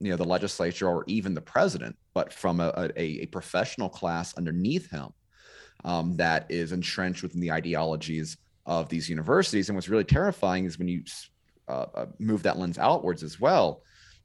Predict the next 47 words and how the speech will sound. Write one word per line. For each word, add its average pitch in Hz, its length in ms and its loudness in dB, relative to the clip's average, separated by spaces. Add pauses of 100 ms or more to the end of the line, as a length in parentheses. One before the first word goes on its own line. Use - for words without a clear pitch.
and 107 80 2
you 107 60 4
see 127 220 2
the 123 100 0
degree 107 340 4
which, 101 540 2
for 101 120 0
example, 101 340 -2
when 98 100 0
it - 80 -6
comes 95 320 -4 (120)
to 95 100 -4
central 104 300 -2
bankers 90 480 -2
in 82 40 -4
the 67 60 -4
world 65 220 -4
right - 160 -8
now, 58 240 -10 (520)
um, 90 280 2
most 107 180 6
of - 40 -4
the 110 80 -2
central 107 280 -2
bankers 120 480 2
making 98 300 0
all 90 100 2
these 90 180 0
very 95 220 4
important 95 260 0
decisions 90 560 -4
with - 160 -10
monetary 127 400 2
policy, - 500 -2
which 78 160 -4
have 87 100 -6
gotten 92 240 0
increasingly 107 640 0
aggressive, 104 560 2 (460)
increase-, 113 680 0
you 107 260 2
know, 92 180 2
increasingly, 104 760 2 (400)
uh, - 20 -2
uh, 87 640 2 (140)
uh, 76 140 -2
reckless. - 800 2